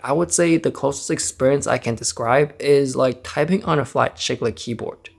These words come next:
Now for comfort, I would not say it's the best because it lays completely flat. So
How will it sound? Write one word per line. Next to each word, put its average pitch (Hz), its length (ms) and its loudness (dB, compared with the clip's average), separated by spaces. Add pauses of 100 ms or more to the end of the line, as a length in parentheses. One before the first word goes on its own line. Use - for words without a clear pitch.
(180)
Now 143 100 4
for 147 140 0
comfort, 180 600 0
I 143 140 2
would 143 180 6
not 147 140 4
say 143 180 0
it's 123 180 -4
the 113 100 -2
best - 520 -4
because 127 500 0
it 131 140 -4
lays 123 360 0
completely 110 440 -4
flat. - 540 -6
So 131 280 4